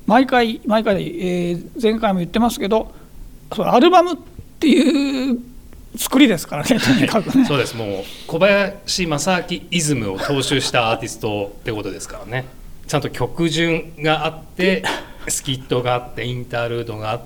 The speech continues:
Speaker 2: て、みたいな。で、なんかその二曲目のアンサーが十一曲目で来るみたいな、<laughs> そういう作りですもんね。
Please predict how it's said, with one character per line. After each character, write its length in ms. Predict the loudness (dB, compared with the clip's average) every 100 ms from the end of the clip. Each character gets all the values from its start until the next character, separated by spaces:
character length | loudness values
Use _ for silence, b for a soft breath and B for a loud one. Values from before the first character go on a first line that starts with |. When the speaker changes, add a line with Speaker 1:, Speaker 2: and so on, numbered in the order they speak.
| -12
Speaker 2:
て、 300 | -4 -2 -2
み 80 | -8
た 100 | -16
い 40 | -18
な。 60 | -18 -20 -20 -14 -6
で、 80 |
な 80 | -6
ん 40 | -6
か 100 | -8
そ 140 | -8
の 80 | -8
二 120 | -8
曲 300 | -6 -6 -4
目 140 | -4 -2
の 320 | 0 -2 -4
ア 120 | -4
ン 100 | -4
サ 160 | -4 -6
ー 140 | -6
が 260 | -6 -6 -8 -16 -16
十 220 | -8 -6
一 60 | -6
曲 220 | -6 -6 0
目 80 | 0
で 80 | 0
来 60 |
る 80 | -2
み 80 | -6
た 120 | -8
い 40 |
な、 80 | -8 -10 -12
<laughs> 120 | -10
そ 220 | -2 0
う 60 | 2
い 300 | 2 0 -2
う 80 | B B
作 180 | -8 -4
り 80 | -4
で 80 | -6
す 100 | -10
も 80 |
ん 80 | -12
ね。 160 | -10